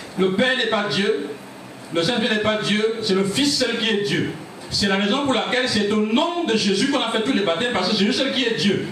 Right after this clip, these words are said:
Ça, c'est la fausse doctrine. Ça, c'est la fausse doctrine. Donc, c'était juste une question de convenance. Convenance. Amen, amen.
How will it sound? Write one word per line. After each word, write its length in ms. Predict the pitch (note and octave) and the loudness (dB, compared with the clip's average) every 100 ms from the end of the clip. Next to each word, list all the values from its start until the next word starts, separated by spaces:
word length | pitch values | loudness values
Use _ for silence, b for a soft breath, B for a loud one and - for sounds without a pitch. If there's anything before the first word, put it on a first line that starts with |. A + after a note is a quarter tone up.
| - | -6
Ça, 120 | B3 | -4
c'est 80 | G#3+ | -2
la 80 | - | 0
fausse 180 | G#3+ G#3 | 0 0
doctrine. 320 | C#3+ C3 G#2 - - - - - - - - - - - - - - - - - - - - - - - - - - - - - | -2 -2 -4 -6 -12 -16 -18 -16 -16 -16 -16 -16 -16 -16 -16 -16 -16 -16 -16 -16 -16 -16 -18 -18 -18 -18 -18 -18 -18 -18 -16 -12
Ça, 80 | - | -4
c'est 80 | F#3+ | -2
la 80 | - | 0
fausse 200 | G3 F#3+ | 2 2
doctrine. 360 | D3 C#3 A#2+ - - - - - - - - - - - - - - - - - - - - - - - - - - - - - | 2 2 0 -2 -8 -16 -16 -16 -16 -18 -18 -18 -16 -16 -16 -18 -16 -16 -16 -16 -16 -16 -18 -18 -18 -18 -18 -18 -18 -18 -16 -8
Donc, 120 | - F#3+ | -2 0
c'était 200 | G3+ B3 | 2 2
juste 320 | B3+ A3 B3+ B3 - - | 2 2 4 4 2 -2
une 140 | G3 G#3+ | -2 0
question 220 | G3 G#3+ | 0 2
de 80 | F#3 - | 0 0
convenance. 1200 | G3 F3 D#3+ D3+ D#3 C#3+ A2 - - - - - - - - - - | -2 -2 0 0 0 0 -2 -4 -4 -4 -6 -8 -10 -14 -16 -8 -2
Convenance. 760 | D#3 C#3 A#2+ G2 - - - - - - - - - - - - - - - - - - - - | 0 0 0 -2 -4 -6 -8 -12 -16 -16 -16 -16 -16 -16 -16 -14 -14 -16 -16 -16 -16 -14 -14 -6
Amen, 200 | B2 C3 | -2 0
amen. 180 | A#2+ A2 | 0 0